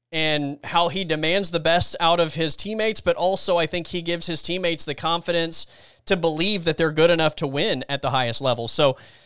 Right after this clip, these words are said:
Tom Brady is, is the greatest of all time. There's no disputing that. I do think it's funny, though, that if, if that had been anybody else, not named Tom Brady, and if that had been anybody else that didn't have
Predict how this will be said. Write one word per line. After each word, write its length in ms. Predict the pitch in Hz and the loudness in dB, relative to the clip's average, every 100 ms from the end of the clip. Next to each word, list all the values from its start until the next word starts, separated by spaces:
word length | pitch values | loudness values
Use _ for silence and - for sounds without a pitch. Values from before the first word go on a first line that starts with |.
| _ - | _ 0
Tom 220 | 233 277 | 2 6
Brady 320 | 196 196 135 | 4 4 2
is, 320 | 131 123 - - | -2 -4 -6 -6
is 340 | 156 135 - | -4 -4 -6
the 180 | 160 165 | -2 -2
greatest 340 | 160 156 143 143 | 0 0 -2 -4
of 80 | |
all 120 | 135 127 | -4 -2
time. 260 | 139 113 | -2 -4
There's 160 | 117 127 | -6 -4
no 120 | 202 | -4
disputing 460 | 156 - 160 131 120 | -4 -6 -6 -4 -2
that. 260 | 110 113 _ _ _ _ _ - | -2 -4 _ _ _ _ _ -4
I 120 | 180 | -2
do 240 | 170 247 | -2 -4
think 220 | 254 254 - | -2 -2 -2
it's 140 | - | -2
funny, 300 | - 214 175 | -2 0 0
though, 240 | 156 151 | 4 4
that 160 | 147 147 | 4 0
if, 240 | 143 - - | 0 -4 -6
if 180 | 170 - | -4 0
that 160 | 226 | 4
had 140 | 285 202 | 4 2
been 160 | 190 | 2
anybody 460 | 175 175 165 151 135 | 2 2 2 2 4
else, 220 | 139 - | 2 2
not 180 | 151 156 | -2 -2
named 220 | 147 135 | -2 -2
Tom 240 | 151 143 | -2 0
Brady, 260 | 131 135 131 | 0 0 0
and 80 | 123 | -4
if 100 | - | 0
that 160 | 160 | 0
had 100 | 220 | 2
been 140 | 180 170 | 2 2
anybody 520 | 170 175 160 156 143 | 0 0 0 2 2
else 220 | 143 139 | 2 2
that 200 | 143 131 | -4 -8
didn't 240 | 147 160 156 | -8 -6 -2
have 420 | 147 139 135 | 0 2 0